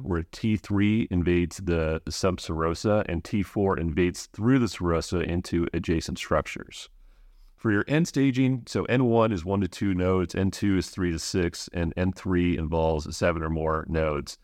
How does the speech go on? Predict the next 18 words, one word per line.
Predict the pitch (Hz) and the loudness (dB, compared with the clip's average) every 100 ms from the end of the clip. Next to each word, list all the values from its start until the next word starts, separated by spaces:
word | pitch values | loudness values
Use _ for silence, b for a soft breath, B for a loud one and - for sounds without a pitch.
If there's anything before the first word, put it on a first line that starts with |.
| _ _ - | _ _ -6
And | 95 92 | 0 2
then, | 92 90 85 | 4 2 0
of | 90 | -2
course, | - 87 82 - | 0 0 0 0
M | 92 | 0
zero | 85 90 87 85 | 0 2 2 2
and | 64 | 0
M | 85 | -2
one | 82 78 80 | -2 -2 -2
is | 76 80 73 - | -4 -4 -4 -6
either | 80 85 80 | -4 -2 -2
the | 76 | -4
presence | - 87 76 82 82 - - | 0 0 2 0 -2 -6 -4
or | 82 78 | -2 2
absence | 78 78 80 78 - - | 0 0 -2 -4 -6 -8
of | - 76 71 65 - | -2 0 -2 -6 -2
distant | 87 - 82 73 - | 0 0 -4 -4 -4
metastasis. | 78 - 76 - - - - - - | -4 0 -2 -2 -8 -10 -12 -12 -18